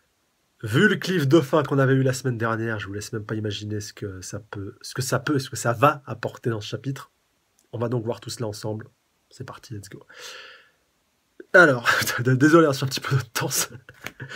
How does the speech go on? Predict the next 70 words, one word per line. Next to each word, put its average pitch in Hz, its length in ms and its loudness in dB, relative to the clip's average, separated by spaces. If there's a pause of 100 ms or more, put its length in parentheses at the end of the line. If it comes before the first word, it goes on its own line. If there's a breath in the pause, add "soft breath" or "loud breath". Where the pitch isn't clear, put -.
(500 loud breath)
Avec 151 200 4
tous 214 100 2
les 254 80 10
chapitres 294 340 2
de 226 120 2
fou - 180 -4
qu'on 202 180 0
a 190 40 6
en 185 80 8
ce 180 120 0
moment, 220 320 2
que - 80 -4
ce 196 100 0
soit 175 220 2
dans 170 120 -4
One 175 280 0
Piece, 185 460 -8
soit 165 100 0
dans 147 140 -4
My 165 100 2
Hero 160 120 2
Academia, 165 800 -2
même 294 140 4
Shokugeki 359 500 8
no 302 120 4
Soma, 311 340 0
s'il 269 100 -8
te 233 60 -2
plaît, 226 180 -4
on 208 100 0
a 175 60 2
une 156 180 -4
hype 143 180 -2
de 147 100 0
fou 175 220 -4
en 165 40 0
ce 139 140 -6
moment. 147 200 2
Enfin 135 200 -2
voilà, 110 220 -6
c'est, 101 340 -14
c'est 131 200 -10
très 143 140 4
très 175 180 2
chaud. - 180 8
Je 131 80 4
viens 151 100 2
de 156 60 -2
ressortir 160 440 2
d'une 139 180 0
vidéo 147 320 2
qui 156 100 -2
a 135 40 4
été 135 200 0
assez 143 260 4
éprouvante 143 480 -2 (440 loud breath)
par 131 120 2
rapport 127 300 2
à 135 40 4
One 135 100 0
Piece. 156 180 -8
N'hésitez 127 220 0
pas 135 100 2
d'ailleurs 120 220 -2
à 107 40 -6
aller 110 100 -6
la 107 100 -6
mater 110 280 -6
quand 104 220 -10
elle, 95 180 -12